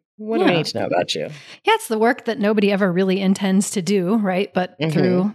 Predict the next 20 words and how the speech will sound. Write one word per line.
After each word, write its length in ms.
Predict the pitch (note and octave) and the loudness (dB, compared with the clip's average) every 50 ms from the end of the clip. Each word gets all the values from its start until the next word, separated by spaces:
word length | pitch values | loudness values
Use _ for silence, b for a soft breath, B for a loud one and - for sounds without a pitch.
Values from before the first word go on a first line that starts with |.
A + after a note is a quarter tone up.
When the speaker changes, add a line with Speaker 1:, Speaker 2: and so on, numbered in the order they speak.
| - | -6
Speaker 2:
through 160 | - A3 A3+ A3 | -4 -2 -2 0
life 220 | G3+ G#3 G#3+ A3 | 2 2 2 2
circumstance. 680 | - - A#3+ A#3 A3+ A3+ G3+ G3 - - F#3 F3 F#3 F#3+ | 2 0 -2 0 2 2 0 2 2 0 0 0 0 0
So 80 | - G#3 | 0 0
I 360 | G#3+ A3 F#3+ G3+ G#3 G#3+ G#3 | 0 0 0 0 2 2 2
work 280 | G3 F#3+ G3+ G#3 G#3 - | 2 0 0 -2 0 0
with 140 | A#3 G#3 F#3 | -2 0 2
widowed 240 | F3 F3+ G#3 G3+ | 2 2 2 2
moms, 420 | E3 D3+ E3 G#3 C4+ D4+ - - - B B B B B B B B B B - | 0 0 2 2 2 2 0 -4 -14 B B B B B B B B B B -2
and 400 | G#3 G3 F#3+ F#3 F3 F3 F3 - | 0 2 2 2 2 0 0 0
I'm 160 | F#3+ F#3 F#3 | 0 2 2
obsessed 400 | F3+ E3 - - F#3 F3 - - | 0 0 0 -2 -2 0 0 0
with 100 | A#3 - | -2 0
grief 380 | - F3 E3+ G#3+ B3+ - - - | 0 2 2 2 0 -2 -4 -2
and 140 | - G3 F3+ | 0 0 2
post-traumatic 560 | - F3 E3+ - - G3 F#3 F3+ G#3 - - | 2 0 0 0 0 0 2 2 0 0 0
growth 360 | - D#3+ D#3+ G3 A3 - - - _ | -2 0 0 0 -2 -6 -12 -10 _
and 360 | - G3 F#3 F#3 F3+ F3 F3 E3+ B B B B B - | -2 0 2 2 2 0 0 -2 B B B B B -2
helping 380 | B3 A#3+ A#3 - C4 B3+ B3+ | -2 -2 0 0 2 2 2
people 580 | - - A3 F3 - G3+ G3 G3+ G3+ G3+ G3+ | 2 0 -4 -2 0 0 2 2 0 0 -4